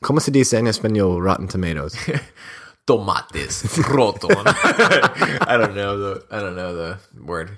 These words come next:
Speaker 2: <laughs> Tomates malo.
Speaker 1: Where do you think the name Rotten Tomatoes come from? Comes from? You think it's like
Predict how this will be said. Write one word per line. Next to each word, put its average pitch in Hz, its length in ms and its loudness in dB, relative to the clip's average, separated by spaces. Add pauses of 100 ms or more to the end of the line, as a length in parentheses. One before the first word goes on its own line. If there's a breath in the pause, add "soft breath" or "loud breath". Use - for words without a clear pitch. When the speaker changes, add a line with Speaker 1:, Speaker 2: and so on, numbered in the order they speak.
(140)
Speaker 2:
<laughs> - 1400 -4 (960 loud breath)
Tomates 78 680 -6
malo. 85 460 -4 (1200 loud breath)
Speaker 1:
Where 196 80 2
do 240 40 4
you 247 60 4
think 254 140 2
the 233 60 0
name 175 160 4
Rotten 131 220 4
Tomatoes 123 340 2
come 117 220 -2
from? - 400 -10
Comes 120 240 0
from? 85 220 -8
You 123 100 2
think 180 160 4
it's - 180 2
like 117 220 2